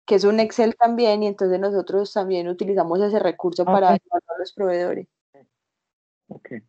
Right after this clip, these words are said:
Speaker 2: Acuérdense siempre la fuente, ¿no? Elaboración
Speaker 1: Sí.
Speaker 2: propia con base en resultados de la
Speaker 1: Eh,
Speaker 2: encuesta o del
Speaker 1: allá
Speaker 2: estudio
Speaker 1: arribita
Speaker 2: propio.
Speaker 1: lo tenemos,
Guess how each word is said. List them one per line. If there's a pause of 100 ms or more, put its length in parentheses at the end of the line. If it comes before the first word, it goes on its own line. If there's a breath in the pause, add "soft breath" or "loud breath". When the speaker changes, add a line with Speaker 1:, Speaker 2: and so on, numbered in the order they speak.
(460)
Speaker 2:
Acuérdense
siempre
la
fuente,
¿no? (340)
Elaboración
Speaker 1:
Sí.
Speaker 2:
propia
con
base
en
resultados
de
la
Speaker 1:
Eh,
Speaker 2:
encuesta
o
del (260)
Speaker 1:
allá
Speaker 2:
estudio
Speaker 1:
arribita
Speaker 2:
propio.
Speaker 1:
lo
tenemos,